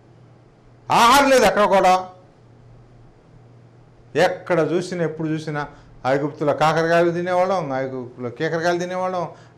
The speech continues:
ఐగుప్తులో మాంసం తినేవాళ్ళం. ఇక్కడ ఏమీ లేదు. ఈడ మనసు ఎక్కడ ఉంది? ఐగుప్తు వైపు ఉంది. ఈ మాటలు వింటున్నావు కానీ నీ మనసు ఎక్కడ ఉంది? పాపం మీద ఉంది. నీ మనసు దేని మీద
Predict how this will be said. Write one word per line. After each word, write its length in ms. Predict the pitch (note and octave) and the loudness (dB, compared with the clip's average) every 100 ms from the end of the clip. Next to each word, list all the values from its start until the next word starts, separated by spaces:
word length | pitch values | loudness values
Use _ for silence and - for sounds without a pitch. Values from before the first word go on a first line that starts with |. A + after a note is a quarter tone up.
| C3 | -6
ఐగుప్తులో 360 | C3+ C3 C#3 | -4 -4 -4
మాంసం 360 | C3 C#3+ D#3+ F3 | -2 -2 -2 -4
తినేవాళ్ళం. 420 | F3+ F3+ F3 F3 | -4 0 0 0
ఇక్కడ 480 | D3+ - - - C3+ | -4 -10 -18 -10 -2
ఏమీ 420 | D3 G3 A#3 A3+ | 2 4 4 4
లేదు. 320 | E3+ A2 G2+ - - - - - - - | 2 -2 -6 -16 -20 -20 -20 -20 -20 -8
ఈడ 100 | A#2+ | -4
మనసు 320 | A#2+ C#3+ E3 | -2 -4 -2
ఎక్కడ 160 | F3+ F3 | -4 -2
ఉంది? 340 | F3+ G3+ - - - - - - - - | -2 -2 -4 -8 -20 -20 -20 -20 -20 -12
ఐగుప్తు 400 | A2+ B2+ B2+ B2 | -6 -6 -8 -8
వైపు 240 | A#2 G#2+ G2+ | -6 -6 -8
ఉంది. 180 | G2 G2+ - - - - | -14 -16 -20 -20 -20 -8
ఈ 100 | D#3+ | -4
మాటలు 480 | D#3+ E3 B3 C#4+ C#4+ | 0 2 4 2 2
వింటున్నావు 460 | C#4+ C#4 C#4 C#4 G#3+ | 2 2 2 4 4
కానీ 680 | A3+ B3 F#3+ G#3+ B3+ - - - | 4 4 4 2 -2 -8 -20 -8
నీ 80 | D#3 | -4
మనసు 300 | D#3 F#3+ G#3+ | 0 0 0
ఎక్కడ 180 | A3+ A3+ | 0 0
ఉంది? 180 | A3+ C4+ - - - | 2 0 -2 -12 -4
పాపం 300 | C3+ G3 C4 | 2 2 2
మీద 200 | C4 C4+ | 2 4
ఉంది. 640 | C4+ C4+ C4+ A#3 A#2 - - - - _ - - - - | 4 2 2 2 0 -6 -18 -20 -20 _ -20 -20 -20 -6
నీ 80 | E3+ | 0
మనసు 260 | G#3 A#3 | 2 2
దేని 200 | A3 C4 | 4 4
మీద 120 | C4 | 4